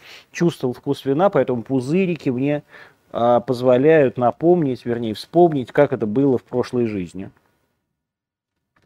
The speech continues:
А, я считаю, я абсолютно уверен, что вакцины помогают, но... Это должен говорить не я, это должны говорить люди,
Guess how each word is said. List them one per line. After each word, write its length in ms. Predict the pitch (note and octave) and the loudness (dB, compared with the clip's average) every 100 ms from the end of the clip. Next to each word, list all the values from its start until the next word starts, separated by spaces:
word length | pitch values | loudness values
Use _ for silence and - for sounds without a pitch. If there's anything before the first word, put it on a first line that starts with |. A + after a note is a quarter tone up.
| _ _ _ _ _ | _ _ _ _ _
А, 600 | C3 C3+ C#3 C#3 C3+ C3 - _ _ _ _ _ _ _ _ _ _ _ _ - | 4 8 8 8 6 0 -12 _ _ _ _ _ _ _ _ _ _ _ _ -4
я 240 | A#2 D#3 | 4 4
считаю, 760 | - F3 E3 F3+ D#3 C3+ C3+ - _ _ _ _ _ B2+ | 4 -2 4 6 6 4 0 -10 _ _ _ _ _ 0
я 180 | C3 | 4
абсолютно 520 | C#3+ - D3 D3+ D#3 D#3+ | 4 6 4 4 2 2
уверен, 520 | D3+ D3 C#3 A#2 G#2+ | 2 2 0 0 -6
что 220 | - A2+ | -6 -2
вакцины 640 | B2 - - E3 F#3+ G3 | 0 -2 -2 0 2 0
помогают, 800 | F#3+ F3 E3 E3 C#3+ C3+ G2+ F2 - _ _ _ _ _ _ _ - | -2 0 2 0 2 2 0 -6 -18 _ _ _ _ _ _ _ -4
но... 460 | C#3 E3+ C3 - _ _ _ _ _ _ _ _ _ _ | 4 6 6 2 _ _ _ _ _ _ _ _ _ _
Это 280 | F#3 G#3 D#3 | 6 8 6
должен 420 | C#3 C#3+ A2 G#2+ | 6 4 4 -2
говорить 420 | G2 G2+ G#2 F2 - | -4 -4 -4 -6 -10
не 400 | G#2+ C#3 F#3+ F#3+ | -6 0 2 2
я, 640 | C#3 D#3 F3+ B2+ F2 - _ _ _ _ _ _ _ _ - | 2 6 6 6 2 -10 _ _ _ _ _ _ _ _ 4
это 260 | F3 C#3+ | 6 6
должны 460 | A#2+ C3 C3 D3 C#3 | 4 2 2 0 -2
говорить 480 | G#2 A#2+ C3 G2+ A2+ | 2 4 4 0 -4
люди, 600 | A#2+ D#3 F3+ E3 F3+ | 0 2 0 0 -2